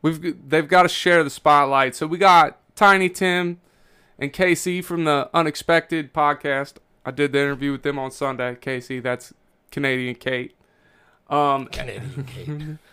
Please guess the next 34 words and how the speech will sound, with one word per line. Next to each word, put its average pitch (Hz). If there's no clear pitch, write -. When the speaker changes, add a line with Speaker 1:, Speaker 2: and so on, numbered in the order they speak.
Speaker 1:
that's -
what 202
I 190
called 190
her. 113
And 160
then 202
we 220
got 175
the 156
boys 196
at 180
Atwood. 156
Benny 180
H, 196
the 170
Big 202
Swerve 156
Irv, 135
Izzy, 143
my 180
pal 165
Sal, 123
and 135
Chris 151
G-Tech. 123
Y'all 151
were 165
fucking 151
awesome. 127
Thanks 151
for 135
having 123
me. 120